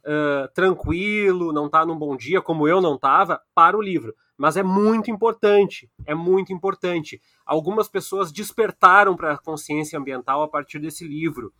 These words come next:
E foi assim que eu cheguei até ele. Então, é, eu aconselho a todo mundo, não é um livro muito caro, e já foi citado pelo Ailton Krenak na entrevista que ele deu para o Laboratório de Jornalismo da Faculdade de Comunicação da puc, e já foi destacado em alguns outros momentos.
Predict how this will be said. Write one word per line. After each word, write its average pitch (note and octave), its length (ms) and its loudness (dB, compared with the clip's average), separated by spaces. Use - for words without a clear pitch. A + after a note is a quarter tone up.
E C3 60 -16
foi E3+ 180 -2
assim E3 240 -4
que F3+ 80 -6
eu F3 40 -4
cheguei D3+ 280 -6
até D3+ 260 -4
ele. A2+ 240 -8
Então, E3+ 400 -2
é, C#3 320 -6
eu D3+ 220 2
aconselho D3 500 -4
a D#3 40 -4
todo C#3+ 240 -6
mundo, E3 400 -4
não C#3 160 -2
é D3 40 0
um D3 60 0
livro C#3 260 -4
muito C#3 220 -6
caro, D#3 480 -2
e F3 380 -8
já F3+ 180 0
foi F#3+ 200 2
citado D#3+ 460 2
pelo D#3 180 -4
Ailton D3+ 240 -2
Krenak D3 500 -2
na D3+ 100 -4
entrevista C#3+ 420 -8
que D3 100 -10
ele C3+ 120 -8
deu C3+ 180 -6
para D#3 320 4
o D#3+ 40 -6
Laboratório C3+ 560 -4
de A2+ 60 -12
Jornalismo B2 480 -6
da A#2 220 -2
Faculdade A#2+ 360 -8
de - 60 -20
Comunicação A#2 500 -12
da A#2+ 120 -8
puc, D3 440 -10
e C3+ 440 -4
já C3+ 200 0
foi C#3 200 -6
destacado C3+ 420 -6
em C3+ 40 -6
alguns B2+ 240 -8
outros C3+ 220 -12
momentos. D3+ 480 -6